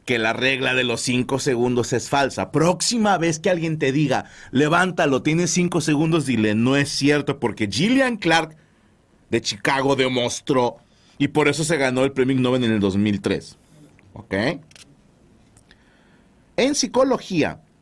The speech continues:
<laughs> aquí es el video que te había dicho, Ruby. Este es un experimento hermoso, mis hermanos, hermoso.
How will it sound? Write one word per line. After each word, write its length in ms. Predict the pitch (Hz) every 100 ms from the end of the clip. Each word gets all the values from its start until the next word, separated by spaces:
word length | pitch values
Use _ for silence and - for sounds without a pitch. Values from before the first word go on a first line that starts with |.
| _ _ _ -
<laughs> 1160 | - 180 - _ _ _ _ _ _ _ -
aquí 260 | 131 - 180
es 120 | 185
el 120 | 214 165
video 240 | 151 156
que 100 | 170
te 80 | 135
había 120 | 135
dicho, 240 | 139 147
Ruby. 300 | 143 151 156 156
Este 200 | 208 277
es 80 | 294
un 120 | 285
experimento 880 | - 220 180 170 180 180 202 - -
hermoso, 800 | 160 147 147 147 170 170 - 156
mis 200 | 123 -
hermanos, 560 | 110 113 107 82 71 -
hermoso. 760 | 120 107 117 123 131 113 -